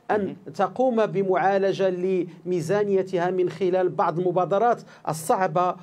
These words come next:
Speaker 1: والتي قد تؤثر على السلم الاجتماعي. وبالتالي أعتقد بأن لا بد من الإقرار اليوم إذا أردنا أن نكون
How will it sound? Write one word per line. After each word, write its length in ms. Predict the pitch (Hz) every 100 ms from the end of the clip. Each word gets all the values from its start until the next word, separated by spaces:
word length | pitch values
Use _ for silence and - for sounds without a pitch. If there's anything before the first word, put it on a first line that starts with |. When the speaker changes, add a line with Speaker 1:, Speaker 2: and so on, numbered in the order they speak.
| -
Speaker 1:
والتي 280 | 170 180 185
قد 200 | - 185
تؤثر 380 | 196 202 202 202
على 160 | 165
السلم 260 | 165 160 190
الاجتماعي. 500 | 180 160 170 160 151
وبالتالي 480 | 170 202 156 247 247
أعتقد 520 | 185 170 240 240 190
بأن 520 | 180 202 202 208 196 196 - -
لا 220 | 180 233
بد 480 | 202 180 151 175 175
من 180 | 170 214
الإقرار 500 | 214 208 202 196 185
اليوم 480 | 180 202 220 190 156 - -
إذا 160 | 151
أردنا 500 | 196 196 202 240 202 247 214
أن 140 | 214
نكون 580 | 208 202 247 247 185